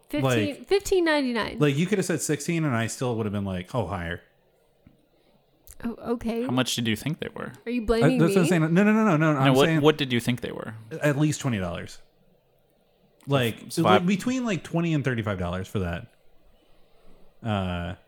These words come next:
Speaker 2: but I'm just saying, like, uh, it, it's not like it was close. I was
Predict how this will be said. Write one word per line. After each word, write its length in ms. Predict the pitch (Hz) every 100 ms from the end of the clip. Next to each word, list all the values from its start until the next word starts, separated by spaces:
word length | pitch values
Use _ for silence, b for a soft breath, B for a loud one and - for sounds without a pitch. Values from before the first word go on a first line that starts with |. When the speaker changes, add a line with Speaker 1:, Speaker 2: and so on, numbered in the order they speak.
| -
Speaker 2:
but 100 | 147
I'm 80 | 175
just 120 | 160
saying, 220 | 151 151 135
like, 380 | 113 101 - - _ _ _ _ _ -
uh, 560 | 104 95 92 87 85 82 - b b _ -
it, 200 | 139 156
it's 140 | 139
not 120 | 170
like 160 | 151 135
it 40 |
was 180 | 127 104
close. 600 | - 98 104 131 143 - _ b b b b
I 140 | 107 113
was 300 | 113 104